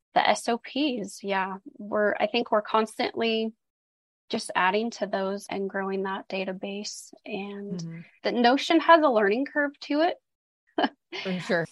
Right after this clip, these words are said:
Speaker 1: So if you decide to go forward with it, get somebody in your corner like Alyssa who has the genius there to support you with it, because it's definitely a learning curve. But if you can get past that learning curve,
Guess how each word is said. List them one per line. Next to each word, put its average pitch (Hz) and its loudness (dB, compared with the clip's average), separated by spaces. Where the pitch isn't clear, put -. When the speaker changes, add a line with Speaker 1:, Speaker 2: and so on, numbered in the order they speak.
Speaker 1:
So 202 6
if 233 0
you 202 -4
decide 214 6
to 262 -2
go 233 4
forward 220 4
with 247 0
it, 339 0
get - 0
somebody 208 2
in 226 4
your 214 6
corner 214 6
like 202 4
Alyssa 202 2
who 190 2
has 185 4
the 226 6
genius 226 4
there 233 6
to 196 -6
support - -4
you 202 -6
with 202 -4
it, - -2
because 196 -4
it's 208 -8
definitely 285 2
a 196 4
learning 190 0
curve. 185 2
But - 2
if 226 0
you 277 4
can 320 2
get - 4
past 214 4
that 226 6
learning 233 0
curve, 269 2